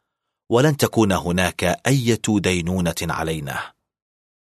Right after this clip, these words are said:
وعلى الرغم من ذلك، يجب علينا أن نثابر، ولكن من خلال مثابرتنا فإننا نتمسك وحسب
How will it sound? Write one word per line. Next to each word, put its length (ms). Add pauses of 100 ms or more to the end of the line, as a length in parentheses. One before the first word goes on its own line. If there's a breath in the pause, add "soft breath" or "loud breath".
(400)
وعلى 340
الرغم 260
من 260
ذلك، 520 (400)
يجب 540
علينا 720
أن 120
نثابر، 600 (600 loud breath)
ولكن 440
من 220
خلال 500
مثابرتنا 1000 (240 loud breath)
فإننا 540
نتمسك 680
وحسب 640